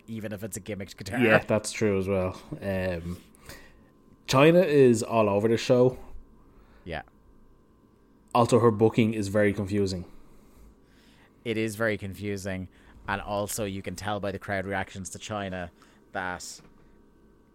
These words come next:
Speaker 1: I, I, I mean, like, it's, it's not a, I mean, it's not an overly controversial thing to say, is that this company fucking blew it with her.
Speaker 2: Oh.
Speaker 1: It's like, they really had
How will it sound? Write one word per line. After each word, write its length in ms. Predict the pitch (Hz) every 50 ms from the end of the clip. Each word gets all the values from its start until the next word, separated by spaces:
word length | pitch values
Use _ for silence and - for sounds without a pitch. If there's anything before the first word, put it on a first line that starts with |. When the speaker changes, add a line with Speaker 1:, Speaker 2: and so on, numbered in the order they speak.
| _ _ _ _ _ _ _ _ _ -
Speaker 1:
I, 60 | - 117
I, 300 | 110 - 92 117 120 98 78
I 40 | 117
mean, 120 | 120 110 101
like, 200 | 110 104 92 92
it's, 180 | 101 90 - -
it's 220 | 104 101 92 -
not 200 | 120 117 107 107
a, 320 | 101 95 90 87 85 82 80 - _ _ _ _ _ _ _ _ _ _ _ _ _ _ _ _ _ _ _ _ _ _ _ - 87 - -
I 80 | -
mean, 160 | 90 101 92
it's 160 | 98 92 - 107
not 180 | 107 101 104
an 140 | 101 98 98
overly 380 | - 101 104 101 95 98 92 90
controversial 720 | - - 104 101 90 - 90 85 92 101 95 - 113 92
thing 220 | 82 - 101 92 90
to 80 | 95
say, 260 | 90 - 101 92 92 95
is 80 | 87
that 160 | - 98 92 - 101 -
this 140 | 117 104 -
company 340 | - 117 110 95 - 95
fucking 340 | 92 - - 95 - 92 87 85
blew 240 | - 87 90 87
it 100 | 90 -
with 120 | - 90 87
her. 140 | 82 78 - _ -
Speaker 2:
Oh. 340 | - 160 170 139 107 101 - - - - _ -
Speaker 1:
It's 140 | - 92
like, 160 | 90 90 92 87 - 120 - -
they 260 | - 123 117 120 120 120
really 340 | 117 117 113 113 110 110 101
had 460 | 92 110 113 107 104 101 98 95 85